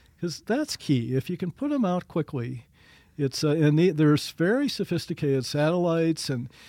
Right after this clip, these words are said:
and ways to get, uh, coordinates. Within three minutes, you know, by the color and temperature of the fire, what kind of fire it is.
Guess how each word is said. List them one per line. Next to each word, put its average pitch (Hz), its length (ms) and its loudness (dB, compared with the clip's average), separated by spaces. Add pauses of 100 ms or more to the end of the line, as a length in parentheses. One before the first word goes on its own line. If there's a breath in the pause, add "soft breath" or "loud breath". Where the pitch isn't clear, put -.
(200 loud breath)
and 135 240 -2
ways 165 440 4
to 151 120 0
get, 135 340 -2
uh, 131 120 0
coordinates. 160 560 0
Within 156 260 -2
three 220 260 0
minutes, 185 480 0
you 147 100 0
know, 139 400 0 (400 soft breath)
by 131 200 -2
the 127 260 -2 (220)
color 170 420 2
and 143 80 0
temperature 160 520 -2
of 160 60 0
the 139 100 0
fire, 151 420 0
what 127 140 -2
kind 139 200 -2
of 135 80 -6
fire 131 380 0
it 113 80 -6
is. 220 440 -6